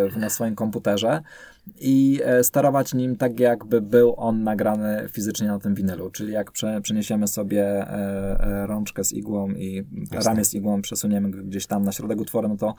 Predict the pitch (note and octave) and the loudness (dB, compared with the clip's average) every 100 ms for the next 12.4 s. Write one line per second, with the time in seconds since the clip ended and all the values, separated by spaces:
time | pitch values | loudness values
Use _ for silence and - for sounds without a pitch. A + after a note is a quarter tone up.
0 | - - - - - A2+ A2 A2+ G#2+ G#2+ | -12 -20 -20 -10 -4 -4 -2 -2 0 0
1 | G#2 G2+ G2+ G2 - G2+ G2 G2 F#2+ F#2+ | 0 2 2 0 -2 -2 -2 -2 -4 -4
2 | G2 G2 - - G2+ G#2+ - - F2+ F2+ | -8 -10 -16 -8 -4 -4 -4 -8 -8 -8
3 | - F2+ G2 - G2 F#2 G#2 - A#2 A2+ | -10 -8 -8 -4 -4 -4 -8 -6 -4 -4
4 | - G#2+ G#2+ G2+ - G2 - G2+ G2 F#2+ | -2 0 2 0 -2 -8 -6 -4 -2 -4
5 | G2 F#2+ G2 - A2 - G#2+ C#3+ C3+ A#2+ | -2 -2 -2 -6 -12 -8 0 0 2 2
6 | G2+ G#2 - F#2+ F#2+ F#2+ - - F#2+ - | 2 0 -2 -4 -2 -4 -6 -8 -10 -8
7 | E2+ E2+ - A2+ G#2+ - A#2 A2+ G2+ B2 | -8 -6 -4 -4 -2 0 0 -2 2 6
8 | A#2 A#2 A#2+ - A#2 B2 B2 B2 A#2+ A#2+ | 6 4 0 -6 -4 0 0 0 -2 -2
9 | A#2+ C3 B2 B2 G#2+ B2 B2+ B2+ B2+ C3 | -4 -6 -2 -2 0 -2 0 0 0 0
10 | B2+ B2 - A#2 A2+ A2+ A2+ A2 A2+ G#2+ | -2 -2 -2 -2 0 0 -4 -4 -6 -2
11 | A2+ G#2 G#2+ G#2+ G#2 G2+ A2 - G#2+ - | -4 -4 -6 -6 -6 -6 -6 -8 -8 -6
12 | - A#2+ B2 E3+ | -6 -6 -4 -6